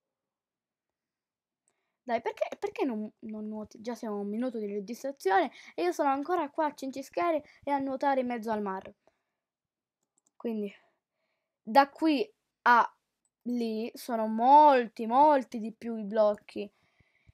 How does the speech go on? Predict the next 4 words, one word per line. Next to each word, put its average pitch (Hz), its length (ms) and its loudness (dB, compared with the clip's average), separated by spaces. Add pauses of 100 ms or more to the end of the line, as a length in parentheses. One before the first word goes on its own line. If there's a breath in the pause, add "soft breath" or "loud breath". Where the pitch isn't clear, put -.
(100)
Quindi 330 600 4 (220)
faremo 233 640 2
da 233 180 0 (120)
qui 262 420 2